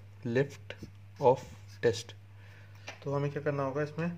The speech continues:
पेशेंट का हाथ जो होगा वो हमें पीछे पीठ पे ले जाना होगा और उसे लिफ्ट कराना होगा। ओके, तो ये जो टेस्ट होता है ये हमारा किसके लिए होता है? सबस्कैपुलरिस के लिए।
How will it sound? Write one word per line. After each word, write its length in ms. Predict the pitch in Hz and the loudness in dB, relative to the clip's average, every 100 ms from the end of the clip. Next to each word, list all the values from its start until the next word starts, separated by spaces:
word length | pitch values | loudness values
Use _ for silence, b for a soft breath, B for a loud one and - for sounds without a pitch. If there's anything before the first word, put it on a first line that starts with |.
| - B B B B - | -8 B B B B -4
पेशेंट 380 | 131 131 151 147 | -2 0 0 2
का 160 | 165 156 | 4 4
हाथ 220 | 135 147 | 6 6
जो 280 | 156 135 131 | 6 4 6
होगा 260 | 120 165 175 B B B B | 6 4 0 B B B B
वो 180 | 123 156 | 2 4
हमें 300 | 143 139 185 - - - - - - - - | 4 4 2 -2 -14 -18 -20 -20 -20 -12 0
पीछे 480 | 147 147 160 170 - | 0 4 4 4 0
पीठ 200 | 139 147 | 2 2
पे 120 | - | 2
ले 120 | 135 123 | 2 4
जाना 220 | 117 117 | 4 4
होगा 220 | 117 160 | 4 8
और 120 | 160 | 8
उसे 220 | 151 156 | 6 4
लिफ्ट 200 | 143 143 | 2 4
कराना 300 | - 117 104 | 0 2 2
होगा। 200 | 98 98 104 - - - 147 | 0 -2 -8 -14 -18 -12 -4
ओके, 100 | 151 - B B B B - | -4 -4 B B B B -4
तो 80 | 147 | 0
ये 140 | 143 | 0
जो 100 | 156 | 2
टेस्ट 300 | 175 156 156 | 4 4 4
होता 180 | 147 143 | 0 6
है 120 | 143 | 6
ये 60 | 165 | 6
हमारा 240 | 147 139 | 4 4
किसके 240 | 151 147 151 | 2 0 2
लिए 100 | 147 | 2
होता 160 | 139 | 4
है? 200 | 180 - - - - - - - - - - - - - - - - - - - - - | 4 2 -12 -18 -18 -20 -20 -18 -20 -20 -20 -20 -20 -18 -18 -20 -20 -20 -20 -18 -8 0
सबस्कैपुलरिस 800 | 131 - - 120 127 113 113 - | 0 0 0 0 2 0 0 -6
के 140 | - | -6
लिए। 160 | 107 | -4